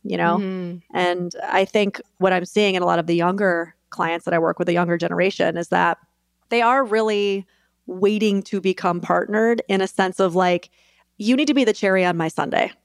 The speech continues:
Speaker 2: Mm.
Speaker 1: 'Cause my life is my sundae and you need to be a cherry. And if you're not a cherry, like, there's no reason for me to partner because I'm good. And that's a huge shift. You know, I think I know with, like, my mom and my grandmother, I mean, that wasn't an option, right? Like,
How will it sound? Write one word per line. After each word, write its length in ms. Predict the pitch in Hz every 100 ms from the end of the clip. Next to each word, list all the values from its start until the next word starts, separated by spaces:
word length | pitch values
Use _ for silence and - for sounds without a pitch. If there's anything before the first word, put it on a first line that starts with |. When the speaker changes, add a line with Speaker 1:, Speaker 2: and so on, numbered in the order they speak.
| _
Speaker 2:
Mm. 500 | 196 202 196 175 170 -
Speaker 1:
'Cause 120 | 214
my 140 | 262
life 260 | 370 226 214
is 120 | 202
my 120 | 196 180
sundae 580 | - 175 165 - - - _ _ -
and 180 | 196 202
you 100 | 254
need 100 | 277
to 60 |
be 120 | 240 196
a 60 |
cherry. 400 | - - - - -
And 80 | 415
if 60 | 403
you're 80 | 277
not 100 | 330
a 40 |
cherry, 440 | 240 214 196 214 226
like, 220 | 214 202
there's 200 | - 220 233
no 100 | 233
reason 400 | 214 226 214 202
for 160 | 196
me 120 | 190 185
to 100 | 180
partner 380 | 220 233 175
because 400 | 185 180 190 180 -
I'm 260 | 190 190 185
good. 420 | 185 285 - - _ _ _ _ _ _ _
And 100 | -
that's 140 | 233 285
a 40 |
huge 260 | 381 392 403
shift. 540 | - 302 554 - -
You 100 | 196
know, 140 | 190 196
I 100 | 214
think 320 | 226 220 - _ _ -
I 100 | 196
know 140 | 208
with, 120 | 202 196
like, 160 | 190
my 160 | 170 190
mom 300 | 196 185 208
and 80 | 185
my 140 | 180
grandmother, 420 | 185 185 190 202 208
I 40 |
mean, 120 | 196 190
that 100 | 196
wasn't 240 | 220 247
an 60 | 269
option, 520 | 277 - 190 180 170
right? 340 | 202 202 220 -
Like, 200 | 202